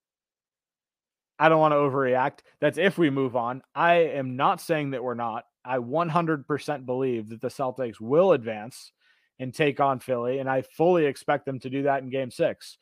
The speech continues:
I do not think that there's going to be a game seven. Then again, I didn't think there was gonna be a game six, but here we are. Uh, <sighs> that's it, right? It's tough. This is a bad, bad loss in a game where I thought the Celtics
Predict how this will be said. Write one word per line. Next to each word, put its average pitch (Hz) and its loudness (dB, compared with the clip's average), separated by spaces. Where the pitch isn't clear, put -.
I 117 -6
do 123 -2
not 160 0
think 160 -2
that 143 -16
there's 147 0
going 147 2
to 147 -2
be 147 -2
a 147 -2
game 143 -4
seven. 139 0
Then 143 0
again, 185 4
I 170 8
didn't 180 0
think 185 0
there 185 6
was 165 2
gonna 185 2
be 185 4
a 185 4
game 185 0
six, - 0
but 127 -2
here 165 4
we 180 4
are. 139 6
Uh, 135 2
<sighs> - -20
that's 151 2
it, 135 2
right? 143 4
It's 139 -4
tough. 143 0
This 135 -6
is 131 -8
a 131 -2
bad, 139 -2
bad 143 2
loss 131 2
in 139 -8
a 127 -6
game 147 -4
where 139 2
I 135 4
thought 175 2
the 156 -2
Celtics 147 -2